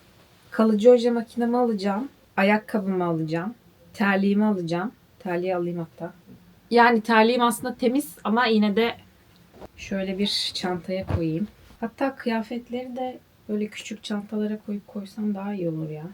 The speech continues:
Şöyle bende organizerler vardı ama bakayım ne kadar sağlamlar şu an. Aynen şöyle daha iyi olacak.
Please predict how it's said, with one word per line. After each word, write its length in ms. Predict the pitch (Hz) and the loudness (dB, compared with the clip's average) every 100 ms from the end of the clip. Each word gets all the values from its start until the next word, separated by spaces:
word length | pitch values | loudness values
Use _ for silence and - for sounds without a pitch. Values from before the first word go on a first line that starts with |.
| - - - _ - | -18 -20 -20 _ -12
Şöyle 240 | 185 185 | -8 -6
bende 260 | 180 185 190 | -4 -2 -2
organizerler 920 | 185 180 175 185 175 185 180 196 202 | 0 0 0 -2 0 0 0 0 -2
vardı 380 | 190 196 202 175 214 | -2 -2 -2 -2 -2
ama 260 | 226 208 - - - - - - - - 180 | 0 0 -2 -16 -18 -20 -20 -20 -20 -14 -10
bakayım 420 | 160 - 185 180 | -8 -2 0 0
ne 60 | |
kadar 340 | 180 175 170 165 | -2 -4 -4 -6
sağlamlar 680 | - 156 151 185 202 160 202 | -6 -4 -2 0 0 0 0
şu 260 | - - | -2 2
an. 120 | 190 - _ - - - - - | 2 2 _ -20 -20 -20 -18 -14
Aynen 440 | 156 151 147 - - | -14 -14 -16 -20 -16
şöyle 300 | 156 151 151 | -14 -12 -12
daha 200 | 151 147 | -12 -14
iyi 160 | 143 | -14
olacak. 540 | 147 143 160 202 208 | -16 -16 -12 -14 -14